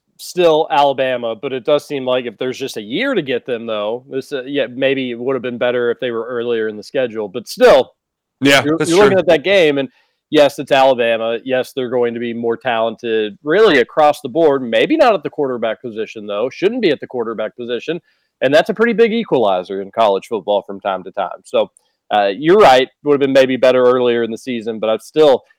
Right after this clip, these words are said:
Speaker 1: think if there's a year to get Alabama coming to the Crow with optimistic chances of, of beating them, uh, this is,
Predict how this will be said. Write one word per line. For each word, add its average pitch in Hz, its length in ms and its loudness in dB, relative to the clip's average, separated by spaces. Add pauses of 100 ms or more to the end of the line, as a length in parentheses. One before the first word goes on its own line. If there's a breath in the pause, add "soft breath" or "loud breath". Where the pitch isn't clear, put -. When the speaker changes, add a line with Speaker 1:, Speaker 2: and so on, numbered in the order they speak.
(140)
Speaker 1:
think 139 180 2
if 104 120 -4
there's 120 200 -6
a 110 60 -8
year 139 180 0
to 127 60 -2
get 131 120 2
Alabama 123 460 4
coming 120 280 -4
to 113 80 -10
the 104 100 -6
Crow 117 560 0
with 113 160 -8 (680)
optimistic 131 600 0
chances 127 580 -4
of, 110 180 -8 (120)
of 127 180 -4
beating 175 360 0
them, 104 280 -4 (640)
uh, 87 140 -12 (340)
this - 200 -10
is, 117 120 -14